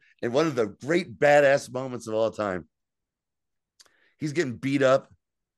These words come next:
uh, for info, and, uh,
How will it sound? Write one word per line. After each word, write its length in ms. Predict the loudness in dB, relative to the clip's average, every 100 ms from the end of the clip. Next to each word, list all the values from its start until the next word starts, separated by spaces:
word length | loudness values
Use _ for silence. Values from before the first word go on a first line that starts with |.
| _ _ _ _ _
uh, 400 | -4 -2 0 -2 -4 _ _ -14
for 140 | -8
info, 640 | -8 -6 0 4 4 0 _ _ _ _ _ _
and, 220 | -4 -2
uh, 380 | 0 0 0 -2